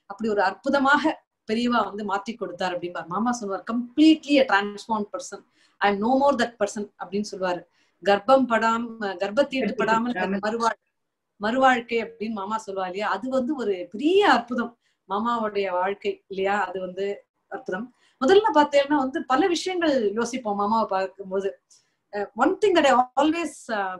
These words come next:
Speaker 1: feel, right, மாமாவை பார்த்தோன்னே எல்லாருக்கும் வந்து மாமாக்கு stroke வந்ததே, மாமா இப்படி கஷ்டப்படுறாரு அப்படின்னு தோணும். இரண்டு stroke, he suffered two strokes. ஹம், teacher கூட சொல்லுவா,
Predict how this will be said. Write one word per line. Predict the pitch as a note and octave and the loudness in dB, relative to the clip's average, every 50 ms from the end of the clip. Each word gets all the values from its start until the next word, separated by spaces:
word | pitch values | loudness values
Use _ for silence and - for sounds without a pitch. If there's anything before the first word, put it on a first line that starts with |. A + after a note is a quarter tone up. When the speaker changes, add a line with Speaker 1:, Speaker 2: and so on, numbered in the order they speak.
| - _ | -10 _
Speaker 1:
feel, | B3 A#3+ G#3 | -6 -6 -4
right, | F#3+ A3 A3+ G3+ | -4 -6 -6 -2
மாமாவை | G#3 G#3+ B3 C#4 D4+ C#4+ C4+ - A#3 | -2 0 4 4 4 4 4 4 0
பார்த்தோன்னே | B3+ C4 - C#4 C#4 C#4 | 0 0 0 -4 -6 -4
எல்லாருக்கும் | B3+ A#3 A#3 A#3+ A#3+ - B3+ A#3+ | -6 -6 -4 -6 -6 -8 -8 -8
வந்து | A#3+ A#3+ | -6 -6
மாமாக்கு | G#3+ G#3+ A3+ A#3+ B3 A#3+ | -6 -4 -2 -4 -4 -4
stroke | - - - B3 B3+ C4 B3+ | -6 -8 -2 0 0 0 0
வந்ததே, | A#3 A3 G#3+ G3+ G#3+ G#3+ | -4 -6 -6 -4 -6 -6
மாமா | G#3+ G3+ G3+ G3+ A3 A3+ G#3+ G#3 G3+ G3+ | -4 -4 -4 -2 -2 -2 -4 -4 -6 -10
இப்படி | - G3 | -12 -8
கஷ்டப்படுறாரு | - G#3 - - G3+ A3+ G#3 G#3 G#3+ G#3 G#3 G3+ | -8 -8 -8 -8 -10 -8 -4 -2 0 0 0 -2
அப்படின்னு | G3+ G3 G3 G3+ - F#3+ | -4 -6 -8 -8 -8 -10
தோணும். | F3+ F3+ - - _ _ _ _ _ _ _ _ | -10 -10 -12 -18 _ _ _ _ _ _ _ _
இரண்டு | A#3 B3+ D#4 F4 F#4+ G4 F#4 F#4 D#4+ | 0 2 2 2 2 0 0 0 -2
stroke, | - - - C4+ C4+ C4 C4 - - _ _ _ _ _ _ _ _ _ _ _ _ _ - | -2 0 4 6 6 6 6 2 -8 _ _ _ _ _ _ _ _ _ _ _ _ _ -8
he | C#4 C#4+ - | -8 -2 0
suffered | C4+ C4 D#4 D#4 D4+ - - | 0 2 4 2 2 2 -4
two | C4+ | -6
strokes. | C#4+ - - - - A3+ A3 G#3 G#3 - - - - _ _ _ _ _ _ _ | -6 -6 -8 -8 -6 -6 -6 -6 -6 -8 -14 -14 -16 _ _ _ _ _ _ _
ஹம், | - F#3+ F#3+ G3 F#3+ F#3+ | -12 -10 -10 -10 -10 -10
teacher | - - D4+ D#4 D#4 A#3 G#3+ | 2 6 6 6 6 4 2
கூட | G#3 C4 C4+ C4 C4 | 4 6 4 4 4
சொல்லுவா, | A3+ G#3+ G3+ G#3+ F#3+ | 2 4 4 4 4